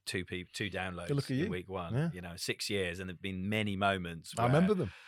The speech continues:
Speaker 1: Yeah, I've, at ma-, at many moments I've thought, "Yeah, I can't be asked to do
Speaker 2: Yeah.
Speaker 1: it now." You know,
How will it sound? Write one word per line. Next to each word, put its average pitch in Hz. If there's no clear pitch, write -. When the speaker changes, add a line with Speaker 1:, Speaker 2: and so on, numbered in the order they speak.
Speaker 1:
Yeah, 139
I've, 113
at 117
ma-, 123
at 113
many 127
moments 113
I've 98
thought, 95
"Yeah, 98
I 87
can't 85
be 85
asked 85
to -
do 123
Speaker 2:
Yeah. 139
Speaker 1:
it 120
now." 82
You 90
know, 85